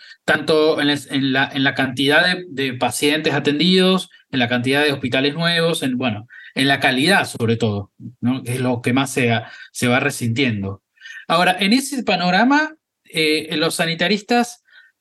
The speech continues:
eh, aparecen como actores importantes en la medida que algunos de ellos pueden ofrecer herramientas de racionalización y de modernización. Eh, eso es, eso es muy interesante porque,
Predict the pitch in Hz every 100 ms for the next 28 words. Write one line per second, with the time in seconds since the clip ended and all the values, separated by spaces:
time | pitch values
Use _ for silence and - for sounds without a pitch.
0 | _ - 151 147 147 - 143 151 170 190
1 | 240 233 180 156 147 208 208 196 - -
2 | 160 156 156 156 185 185 202 208 202 -
3 | _ _ 147 151 147 156 180 185 151 143
4 | 175 175 180 175 196 190 - - _ _
5 | _ _ 175 175 180 180 190 190 - _
6 | - 143 - 151 156 - 220 226 240 -
7 | 156 151 156 170 185 190 202 185 151 175
8 | 170 143 131 - 131 123 123 120 127 120
9 | - 92 87 - _ _ _ 120 120 120
10 | 143 151 147 135 123 120 - 101 87 104
11 | - _ _ - - _ _ 262 254 247
12 | 240 240 - 196 247 214 202 - 214 214
13 | 233 202 180 175 147 120 120 117 127 147
14 | 143 151